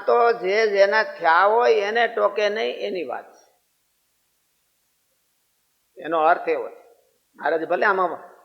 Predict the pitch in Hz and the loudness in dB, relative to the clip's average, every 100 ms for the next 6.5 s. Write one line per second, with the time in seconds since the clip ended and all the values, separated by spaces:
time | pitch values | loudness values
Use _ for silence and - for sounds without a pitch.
0 | _ 180 175 185 185 185 180 180 202 202 | _ -4 -2 0 0 -2 -4 -2 -4 -2
1 | 185 180 196 214 226 208 196 190 180 185 | 2 2 2 -2 -4 -2 0 2 4 6
2 | 196 196 196 196 190 190 185 190 185 190 | 4 2 -2 -2 0 2 0 0 -2 -4
3 | 180 180 170 - - _ _ - 185 190 | -4 -2 -4 -10 -20 _ _ -6 -4 -2
4 | 202 202 196 202 214 214 208 156 175 214 | 2 0 0 -2 -2 -2 -4 -2 0 2
5 | 214 202 208 226 220 - 180 233 233 196 | 2 2 2 0 -2 -8 2 6 6 6
6 | 160 147 147 147 | 6 6 2 0